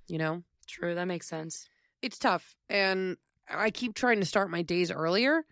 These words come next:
Speaker 1: I mean, there's a lot of science behind waking up at four thirty is so much better because you get two more hours in your day, usually more productive.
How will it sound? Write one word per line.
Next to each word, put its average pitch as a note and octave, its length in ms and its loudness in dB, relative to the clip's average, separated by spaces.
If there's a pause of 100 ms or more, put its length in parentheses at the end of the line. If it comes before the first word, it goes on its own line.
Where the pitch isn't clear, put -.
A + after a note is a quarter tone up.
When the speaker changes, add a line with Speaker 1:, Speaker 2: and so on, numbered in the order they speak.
(340)
Speaker 1:
I G#3 60 2
mean, A#3+ 120 4
there's B3 160 6
a C4 40 0
lot D4 160 6
of C4 80 2
science G#3+ 360 4
behind E3 680 0 (580)
waking F3+ 440 -2
up E3+ 140 -2
at E3 100 -6
four E3 240 -6
thirty D#3+ 460 -6
is D#3+ 100 -8
so - 400 -4
much E3+ 240 -6
better E3 180 -2
because E3 240 -8
you E3 60 -14
get D#3+ 240 -8
two - 180 -2
more E3+ 200 2
hours F3 380 4
in F3 100 -2
your F3 120 -2
day, E3 440 2
usually E3 300 -2
more D#3 160 -8
productive. E3 1000 0